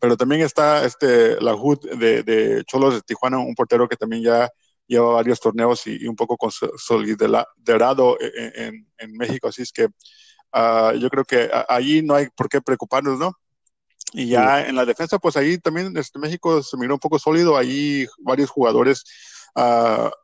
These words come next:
Speaker 1: que no pudieron asistir a-, al Mundial pasado por, por cuestión de, de lesiones, ah, como lo que fue, eh, Araujo y, este, Diego Reyes, ¿no? Pero allí, ah, se mira, se mira bien sólido México.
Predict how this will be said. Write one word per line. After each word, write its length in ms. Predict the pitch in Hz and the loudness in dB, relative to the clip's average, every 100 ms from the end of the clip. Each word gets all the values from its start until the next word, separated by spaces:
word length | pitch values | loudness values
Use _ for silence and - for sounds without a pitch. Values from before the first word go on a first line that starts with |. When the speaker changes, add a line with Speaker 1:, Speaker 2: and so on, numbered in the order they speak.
| _ - _ _ | _ -20 _ _
Speaker 1:
que 140 | - 143 | 0 0
no 140 | 147 | 2
pudieron 260 | 151 190 196 | 2 2 2
asistir 320 | 147 135 160 | -2 -4 0
a-, 160 | 156 143 | 2 2
al 120 | 127 | -2
Mundial 280 | 127 123 139 | -2 -2 -2
pasado 420 | 147 139 147 147 | -2 -2 -2 0
por, 220 | 131 117 | 0 -2
por 320 | - 113 113 | 0 0 -2
cuestión 440 | - 113 - 135 147 | -6 -12 -8 -8 -4
de, 160 | 139 | -4
de 440 | 110 113 110 113 113 | -2 -2 0 -2 -4
lesiones, 600 | 110 107 127 143 135 - 123 | -6 -4 -6 -4 -4 -6 -6
ah, 140 | 117 | -6
como 200 | - 113 | -6 -8
lo 100 | 110 | -8
que 100 | 110 | -8
fue, 440 | 113 120 120 123 123 | -4 0 0 0 -4
eh, 40 | |
Araujo 640 | 113 113 107 120 123 131 117 | -2 -2 0 0 0 -2 -2
y, 240 | 110 110 | -4 -8
este, 360 | 110 - 117 110 | -8 -6 -6 -4
Diego 280 | 117 120 | -2 0
Reyes, 300 | 117 127 123 | 2 2 0
¿no? 180 | 123 165 _ _ _ _ - | -2 -8 _ _ _ _ -4
Pero 500 | 127 120 117 113 - | 2 4 4 4 2
allí, 540 | 113 120 147 156 156 | -2 -2 -2 0 0
ah, 340 | 123 117 113 110 | 2 2 0 -2
se 140 | - | -4
mira, 220 | 117 135 | -2 0
se 120 | 117 117 | 0 0
mira 140 | 123 | 0
bien 140 | 131 131 | 0 -2
sólido 340 | 123 127 123 | 0 2 2
México. 460 | 120 127 120 113 | 0 -4 -4 -6